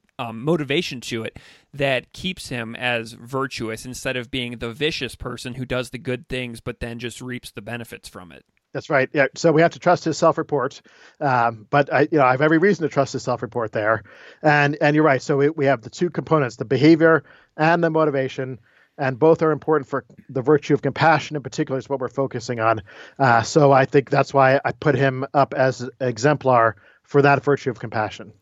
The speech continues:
Speaker 1: Yeah. You know, and this, I think we should talk about something hopeful for a second here, and that's your concept in the book that you outlined that I really liked called elevation. And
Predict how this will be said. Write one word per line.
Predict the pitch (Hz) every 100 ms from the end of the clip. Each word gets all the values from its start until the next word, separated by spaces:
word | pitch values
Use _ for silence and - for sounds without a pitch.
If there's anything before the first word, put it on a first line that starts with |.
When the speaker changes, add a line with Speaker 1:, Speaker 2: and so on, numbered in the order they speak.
| _
Speaker 1:
Yeah. | 143 127 113 110
You | 175
know, | 175
and | 160 160
this, | 190 -
I | 170
think | 180 220
we | 185
should | -
talk | 151
about | 127
something | 143 117
hopeful | - 131 - 107
for | 110
a | 101
second | - 117 117
here, | 131 113
and | 117
that's | 131 -
your | 127
concept | - 127 123 131 -
in | 123
the | 120
book | 120 113
that | 117
you | 110 110
outlined | 113 - 117 117
that | 110
I |
really | 113 127
liked | 123 117 110 - - _
called | 131 110 107 _
elevation. | 143 135 117 110 117 113 - 101 85 - - - - _ _ -
And | 175 170 165 160 156